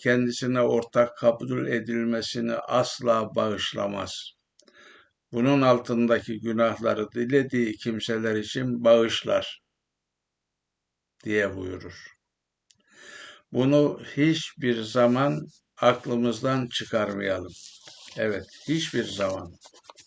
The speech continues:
Onun için bu uyarıları dikkat edeceğiz. Şimdi ben size, hani dedim ya, çok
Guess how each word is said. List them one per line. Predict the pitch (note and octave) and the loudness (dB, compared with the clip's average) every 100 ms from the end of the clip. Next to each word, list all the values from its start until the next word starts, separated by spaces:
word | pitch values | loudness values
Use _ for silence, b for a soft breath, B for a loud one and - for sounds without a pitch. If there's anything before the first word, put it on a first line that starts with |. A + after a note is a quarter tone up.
| B B B B B | B B B B B
Onun | - B2+ C#3+ D#3 | -4 0 2 2
için | C3+ - A#2 C3 - - | 0 -2 -2 -4 -8 -8
bu | C3+ C3 C3+ | -4 -2 2
uyarıları | C3 B2+ B2 A#2+ A#2 C3+ | 2 2 2 2 2 0
dikkat | C3+ A2+ - A2+ A2+ | -4 -4 0 0 0
edeceğiz. | G#2 G2+ F#2+ F#2+ - - _ B B B B - | -4 -6 -8 -10 -12 -16 _ B B B B -8
Şimdi | C3+ C#3+ D3 C#3+ | -2 0 2 6
ben | D3+ | 6
size, | D3 D3 B2 B2+ | 4 -2 0 0
hani | B2 A#2+ A#2+ A#2 | 0 0 0 0
dedim | A#2+ B2+ D3 A#2+ | -2 0 0 0
ya, | G2+ | -2
çok | - | -4